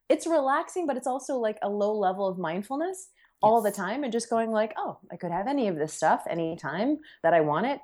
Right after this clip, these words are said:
Speaker 1: Do I really want it?" It's like this low level, just asking yourselves questions in the moment. And
Speaker 2: Mm-hmm.
Speaker 1: mindfulness feels really almost like, almost obsessive 'cause you're like, "Well, you're thinking about stuff all the time." But it's actually the opposite
Speaker 2: <laughs>
Speaker 1: of obsession.
Speaker 2: Yes.
Speaker 1: At least for me, obsession is like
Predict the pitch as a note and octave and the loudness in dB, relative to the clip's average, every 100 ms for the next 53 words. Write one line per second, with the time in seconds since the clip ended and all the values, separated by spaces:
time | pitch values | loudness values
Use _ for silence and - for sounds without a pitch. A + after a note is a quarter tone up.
0 | - F3+ F3 E3+ E3+ F3+ E3+ D#3+ A3 D4 | -6 2 4 6 4 2 2 0 2 2
1 | G3+ A3+ G3+ F#3+ F#3 G3+ A#3 G#3 F#3+ F3 | 4 4 4 0 2 4 6 4 2 0
2 | - F#3+ G3+ G3 F#3 - D#3+ D#3 - G3 | -2 -2 -2 -4 -6 -2 -2 -2 -2 -2
3 | G3 E3+ D#3 D#3 D3+ G3+ A3 E3+ D#3 - | -2 -6 -6 -4 0 2 2 2 -2 -6
4 | _ _ _ _ D3 G3+ B3 D#4 B3 F#3+ | _ _ _ _ -2 2 4 4 2 0
5 | F#3+ - G#3+ F#3+ D#3+ D#3+ F3+ F3+ E3 F#3 | 0 2 4 4 2 2 4 4 2 2
6 | F3+ E3+ D#3 D3 - - _ _ _ _ | 0 0 0 0 -2 -20 _ _ _ _
7 | _ - F4 G#4 E4 - B3+ C4+ F#4+ F#4+ | _ 2 4 6 4 2 2 2 -4 -2
8 | G3 G#3+ G3+ A3 G3+ A3 A4 G#4+ G#3+ D#3 | -2 0 2 2 2 0 0 -2 0 -2
9 | - D#3 D3 A#2 D#3 - - - - A#3+ | -2 -4 -2 -2 -8 -14 -18 -16 -4 2
10 | F4 - E4 C4 B3+ C4+ - E3+ - - | 4 4 0 2 2 2 0 0 0 -4
11 | - - A3 G3+ E3+ F#3+ E3 E3+ D3 D3 | -14 -2 4 4 4 2 0 0 -8 -12
12 | _ - - - A3 A3+ B3+ - G3 F#3 | _ -12 -12 2 2 2 -2 -4 -6 -4
13 | D3 D#3+ - A3+ B3 A3+ F#3 E3 D3 C#3+ | -4 -6 0 0 0 -4 -4 -4 -4 -4
14 | D3 | -8